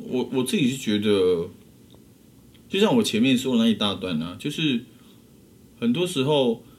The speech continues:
你，你的确可以用这种方式去，因为那首歌本来就我刚刚前面讲，它是出草前，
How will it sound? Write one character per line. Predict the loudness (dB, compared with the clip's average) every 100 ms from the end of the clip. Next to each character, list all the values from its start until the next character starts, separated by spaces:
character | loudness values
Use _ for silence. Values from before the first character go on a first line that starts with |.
| -20 -20 -20 -20 -8
你， | 2 2
你 | 4 0
的 | 0 0
确 | 2 2
可 | 4
以 | 6
用 | 6
这 | 4
种 | 0 0
方 | 0 0
式 | 0 -2 -4
去， | -4 -4 -2 -2 -4 -6 -10 -18 -20 -14 -6
因 |
为 | 2
那 | 2
首 | 4 0
歌 | 2 0 0 -8 -20 -20 -20 -20 -8
本 | -6
来 | -4
就 | -2 -2
我 | 0
刚 | 0
刚 | -2
前 | -2 -8
面 | -8
讲， | -10
它 | -10
是 | -6 -6
出 | -2 -4
草 | -4 -12 -16 -12
前， | -10 -8